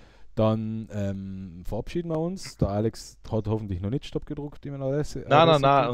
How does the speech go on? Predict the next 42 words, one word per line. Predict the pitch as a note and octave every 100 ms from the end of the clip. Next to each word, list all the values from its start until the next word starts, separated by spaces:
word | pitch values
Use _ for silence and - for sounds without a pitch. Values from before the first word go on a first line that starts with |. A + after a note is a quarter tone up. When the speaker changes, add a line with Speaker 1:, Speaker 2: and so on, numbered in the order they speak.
| A#2+
Speaker 2:
Und |
Speaker 1:
ja. | B2+
Speaker 2:
wie |
schon | B2+ B2
gesagt, | - A#2
also | - A2 - A#2+ A2+ - - -
fünfundsiebzigjähriges | - F3 E3 D#3+ - F#2 - C#3+ D3+ D3 C3 -
Jubiläum. | C#3 C3+ B2+ B2+ A#2 G2+
Juhu! | A2 C#4+ B3+ C4+ C#4+
Speaker 1:
Juhu, | - A#2 G#2+
ha, | G#2 A#2
ha, | A#2+ A2 F#2+ F2
ha, | F#2 G#2
ha, | G#2 G2
ha. | F2+ F2 - - - - - - - - - -
Speaker 2:
Ja. | A#2+ A2
Speaker 1:
Ja, | G2 F2+ D#2+ - _
und | - G#2
ihr | B2+
wisst, | A#2+ A#2+ - -
dass | G#2 -
das | G2
ein | G2+
Scherz | - A2 G2+ - G#2+
war | F#2+
und | F#2
das | F#2+
nur | G#2+
die | G2
fünfundsiebzigste | - G2+ G2 G2 - F2 - F2+
Folge | - F2+ E2+
war, | D2+ D2
oder? | G2 A#2+ - - - - - - - _ -
Das | E2+ - -
wisst | E2+ E2+ - -
ihr. | D2 - _ _ _ _ _ _ _ _ _ _ _ _ _ _ _ _ -
Wir | G2+
sind | - G#2+ G#2 F#2+
noch | F#2+
nicht | F#2+ -
so | F#2+ D2+
alt. | C#2 C2+